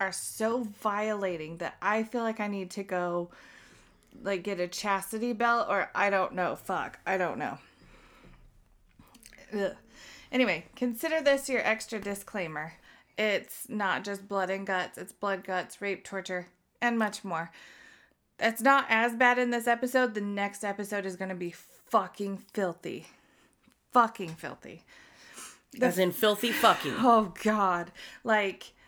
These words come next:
Speaker 1: I have to ramp myself up every time I'm going to read this book, because I'm like, "Jesus Christ, what is he gonna fucking torture with me, torture me with now?" Um,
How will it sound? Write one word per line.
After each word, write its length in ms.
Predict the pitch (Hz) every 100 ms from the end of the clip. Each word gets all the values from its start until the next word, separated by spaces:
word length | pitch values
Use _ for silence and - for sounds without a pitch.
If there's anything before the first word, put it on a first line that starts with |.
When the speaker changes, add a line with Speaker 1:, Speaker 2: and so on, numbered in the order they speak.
| -
Speaker 1:
I 140 | 214
have 280 | 226 233 226
to 120 | 226 202
ramp 420 | 196 202 202 208
myself 460 | 202 190 196 180
up 180 | 190 185
every 220 | 175 170 185
time 260 | 190 185
I'm 120 | 175
going 280 | 175 180 185
to 80 | 180
read 260 | 180 180 175
this 180 | 175 175
book, 360 | - 175 -
because 240 | - - 165
I'm 100 | 170
like, 280 | 175 185 202
"Jesus 480 | 254 233 214 208 196
Christ, 420 | - 185 185 -
what 140 | 196
is 100 | 185
he 60 | 185
gonna 240 | 180 180 180
fucking 520 | - 220 208 208 196
torture 340 | 208 208 196
with 160 | 190 190
me, 240 | 196 190 - _ - - - - -
torture 400 | 339 339 311 285
me 220 | 269 269
with 240 | 262 262
now?" 460 | 247 226 208 160 165 _ - - - - - - _ - _
Um, 480 | 262 285 254 233 226